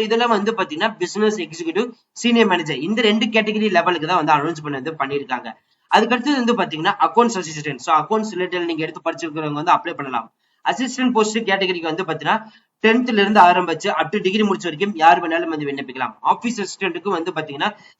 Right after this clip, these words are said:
சேம் அதே தான். டென்த் முடிச்சவங்கல இருந்து ஆரம்பிச்சு டிகிரி முடிச்ச வரைக்கும் யார் வேணாலும் வந்து விண்ணப்பிக்கலாம் அப்படின்ற மாதிரி வந்து சொல்லிருக்காங்க. So, இது நான் டெக்னிக்கல் போஸ்டிங்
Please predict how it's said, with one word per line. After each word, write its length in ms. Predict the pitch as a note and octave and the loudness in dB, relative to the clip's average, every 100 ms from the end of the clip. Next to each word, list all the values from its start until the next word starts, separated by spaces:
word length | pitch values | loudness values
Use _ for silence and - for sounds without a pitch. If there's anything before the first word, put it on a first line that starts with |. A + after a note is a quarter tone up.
| - | 2
சேம் 220 | G#3+ G#3 | 4 4
அதே 140 | E3 D#3 | 0 0
தான். 140 | G#3+ G#3+ | 0 0
டென்த் 300 | G3+ G#3+ G#3 | 0 0 0
முடிச்சவங்கல 340 | F3+ F3+ F3 | -2 -2 -2
இருந்து 160 | F#3 F3 | 0 0
ஆரம்பிச்சு 320 | D#3 D3 G3+ D3+ | 0 -4 -8 -4
டிகிரி 180 | F#3 F#3 | -2 -2
முடிச்ச 160 | D#3 D#3+ | -4 -6
வரைக்கும் 260 | B2+ F#3 D3+ | -4 -2 2
யார் 200 | C#3 D#3 D#3+ | 4 2 0
வேணாலும் 400 | D3 D3+ D3 B2 | 0 -2 -4 -8
வந்து 200 | B2 G#3 - _ _ _ D#3+ | -6 -8 -8 _ _ _ 2
விண்ணப்பிக்கலாம் 640 | A3 A3 G3 D#3+ F3 E3+ | 4 4 2 2 2 2
அப்படின்ற 380 | D3 F3 D3 D3 | 0 -2 -4 -2
மாதிரி 140 | D#3+ E3 | -2 -2
வந்து 140 | D3 E3+ | -4 -6
சொல்லிருக்காங்க. 420 | D3 C#3+ C3+ C#3 A3+ - - - | -8 -6 -4 2 0 0 -18 -6
So, 40 | - C4 | -2 0
இது 100 | B3 G#3 | 4 6
நான் 180 | A#3 B3 | 6 6
டெக்னிக்கல் 360 | A#3+ G#3+ G#3 G#3 | 2 2 2 2
போஸ்டிங் 340 | G3 F#3 F#3+ | 0 -2 -2